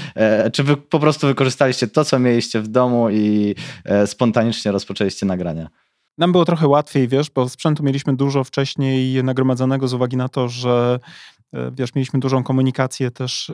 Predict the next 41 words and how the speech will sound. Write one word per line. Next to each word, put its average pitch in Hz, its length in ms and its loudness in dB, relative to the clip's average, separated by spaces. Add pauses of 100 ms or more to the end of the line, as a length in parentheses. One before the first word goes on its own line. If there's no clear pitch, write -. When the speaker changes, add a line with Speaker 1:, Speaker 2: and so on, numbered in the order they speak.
Speaker 2:
online'ową, 135 560 0
tak, 123 180 -8
jakieś 120 260 -6
live 127 200 -2
streamy, 143 420 0
tak, 123 220 -8
więc 123 260 -6
i 123 160 -4
lampa 135 360 0
była 127 340 0
w 123 60 -8
domu, 123 400 -2 (400)
czy - 120 -4
nawet 131 200 0
więcej 139 280 0
tych 117 140 -6
lamp 117 240 -4
niż 117 180 -6
jedna, 120 260 -4
prawda? 123 360 -4
Były, 120 540 -4
były 123 380 -6
jakieś, 123 460 -6
e, 123 260 -2
programy 131 540 2
na 123 120 -2
przykład 120 400 -10
do, 127 420 -2 (500)
e, 135 60 -8 (520)
wiesz, 123 180 -6
zarządzania 131 800 2
transmisjami 131 680 -2
online, 127 320 0
tak, 127 160 -10
bo - 80 -14
tak 123 160 -6
jak 120 140 -4
teraz 123 180 -4
sobie 127 180 -4
rozmawiamy 123 440 0
przez, - 280 -6